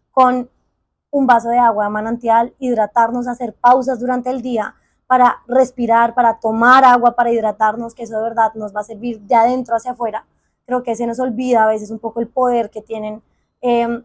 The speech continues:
estos rituales diarios, porque uno piensa en ritual y se imagina como estas cosas súper grandes que tienes que hacer, pero un ritual es eso a lo que tú le das un significado y que lo haces tanto como tú quieras, y, y el poder a veces del agua para estos rituales de verdad, de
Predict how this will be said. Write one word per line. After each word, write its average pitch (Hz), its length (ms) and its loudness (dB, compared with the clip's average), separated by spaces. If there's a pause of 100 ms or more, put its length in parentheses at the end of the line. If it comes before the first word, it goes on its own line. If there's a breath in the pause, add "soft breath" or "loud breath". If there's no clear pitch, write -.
(100)
estos 247 380 -4
rituales 247 640 2
diarios, 233 400 0
porque 247 220 -14
uno 226 180 -4
piensa 233 240 -6
en 220 80 -8
ritual 247 320 -2
y 220 60 -10
se 226 80 -12
imagina 226 400 -8
como 233 180 -14
estas 220 260 -10
cosas 220 360 -4
súper 247 280 -4
grandes 233 440 -4
que 254 80 -16
tienes 233 200 -10
que 226 100 -16
hacer, 233 200 -12
pero 233 140 -10
un 226 60 -8
ritual 226 300 -4
es 220 140 -10
eso 240 300 -8 (280)
a 254 80 -4
lo 277 120 -2
que 285 80 -4
tú 285 180 -4
le 247 80 2
das 226 160 4
un 226 100 -4
significado 226 760 -4 (320)
y 240 400 -4
que 254 120 0
lo 247 100 6
haces 220 420 2 (180)
tanto 277 340 2
como 285 200 -4
tú 269 120 -14
quieras, 240 440 -4
y, 226 440 -8
y 240 160 0
el 240 140 0
poder 233 300 2
a 226 100 6
veces 226 220 -4
del 240 120 -4
agua 220 220 0
para 226 160 0
estos 220 220 -10
rituales 214 380 -4
de 208 60 -2
verdad, 208 280 -2
de 202 200 -6